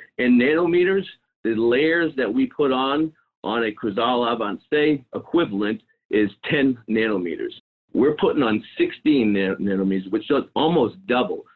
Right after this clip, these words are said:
So the density of that hydrophobic and oleophobic property is significant, uh, to where you're gonna rave about this product. You can put lipstick, mascara, you could put a Sharpie,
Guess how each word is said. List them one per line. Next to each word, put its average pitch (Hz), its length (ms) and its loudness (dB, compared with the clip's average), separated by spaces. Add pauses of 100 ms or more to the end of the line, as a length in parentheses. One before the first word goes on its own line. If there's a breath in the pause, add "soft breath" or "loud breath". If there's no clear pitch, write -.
(200 soft breath)
So 117 80 -2
the 107 100 0
density 156 600 0
of 120 100 0
that 110 180 -4
hydrophobic 123 680 -2
and 98 140 -6
oleophobic 113 640 -2
property 120 480 -2
is 104 140 -2
significant, 120 680 -2 (420 soft breath)
uh, 104 360 -2
to 120 80 -2
where 113 460 2 (640)
you're 135 140 2
gonna 135 140 2
rave 127 360 2
about 101 300 -4
this 90 200 -8
product. 76 440 -6
You 123 240 4
can 135 280 2
put 139 140 2
lipstick, - 640 0
mascara, 123 840 -2 (300)
you 117 220 0
could 117 300 0
put 117 160 -2
a 98 40 -4 (140)
Sharpie, 131 560 -2